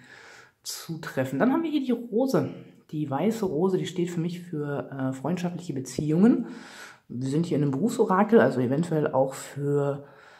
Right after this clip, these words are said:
äh, Beziehungen zu Kollegen, die jetzt aufblühen, oder vielleicht blühst du auch auf in einem Beruf, äh, den du jetzt neu ausübst oder auch schon eine Weile ausübst und jetzt kommt einfach eine gute Phase für dich, wo du dich schön entfalten kannst, ja.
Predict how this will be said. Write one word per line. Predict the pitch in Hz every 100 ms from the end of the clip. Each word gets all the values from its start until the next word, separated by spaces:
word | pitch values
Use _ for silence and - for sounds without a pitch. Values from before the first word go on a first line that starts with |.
| - _ _
äh, | 131 131
Beziehungen | - - 180 160
zu | - 151
Kollegen, | - 143 202 302 233
die |
jetzt | 208 208 -
aufblühen, | 175 180 - 170 175 175 170 175 170 170 175
oder | 135 151 147
vielleicht | 143 143 147
blühst | 156 151 180
du | 208
auch | 202 208
auf | - 214 226
in | 170
einem | 135 143 139 135
Beruf, | 147 135 185 269 - - -
äh, | 190 196 190 190
den | 190 196
du | 185
jetzt | 185 175 - -
neu | 170 165
ausübst | - 170 185 180 180 175 -
oder | 123 95
auch | -
schon | 131
eine | 117
Weile | 101 117 196
ausübst | 160 175 - 185 -
und | 151
jetzt | 143 143
kommt | - 147
einfach | - 131
eine | 143 135
gute | 160 202
Phase | - 170 226
für | - 190
dich, | 175 180 - - - -
wo | 143
du | 143
dich | 147 -
schön | - 180
entfalten | 113 - - - 165
kannst, | - 120 117 -
ja. | 113 147